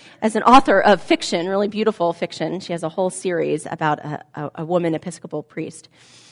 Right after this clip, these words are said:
But she wrote a, a nonfiction book as well, a book called Heart,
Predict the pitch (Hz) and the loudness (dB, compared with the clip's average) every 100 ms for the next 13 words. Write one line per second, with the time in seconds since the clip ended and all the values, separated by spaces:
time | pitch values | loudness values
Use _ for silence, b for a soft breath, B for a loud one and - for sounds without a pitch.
0 | B B - 277 - 302 320 370 330 208 | B B 2 2 2 4 8 8 10 10
1 | 185 - 220 254 330 277 214 208 190 196 | 10 6 4 6 4 2 0 -2 0 0
2 | - 190 196 214 214 156 143 131 - 214 | 0 -2 0 2 6 6 6 2 0 -2
3 | - - 196 - - - 185 147 - | -2 0 0 0 -6 -4 -2 -2 -8